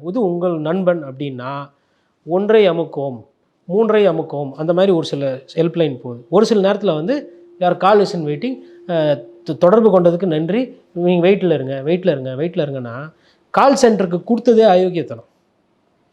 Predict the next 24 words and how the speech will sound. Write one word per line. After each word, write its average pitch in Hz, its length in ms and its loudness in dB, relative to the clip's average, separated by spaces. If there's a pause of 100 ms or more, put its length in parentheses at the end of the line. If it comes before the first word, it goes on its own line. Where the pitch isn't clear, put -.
இப்ப - 140 -4
நெருப்பு 240 300 6
எரியுது 208 460 2 (120)
ஒரு 160 160 4
இடத்துல, 165 340 -2 (380)
இதே 240 260 6
மாதிரி 226 260 4
கால் 233 280 4
சென்டருக்கு 175 340 0
கொடுத்துட்டோம், 175 360 -8 (380)
ஓகே, 180 300 2
பத்து 208 280 0
கால் 247 260 4
வருதுன்னா, 185 480 -2
இப்ப 214 180 -4
பத்து 220 240 0
கால் 269 280 4
நாலு 240 220 2
நிமிஷம் 254 340 -2
வெயிட்டிங்னா, 262 320 -2
நாலு 262 260 -4
நிமிஷத்துல 269 220 -8
எரிஞ்சு 285 300 0
முடிஞ்சிரும். 285 480 -12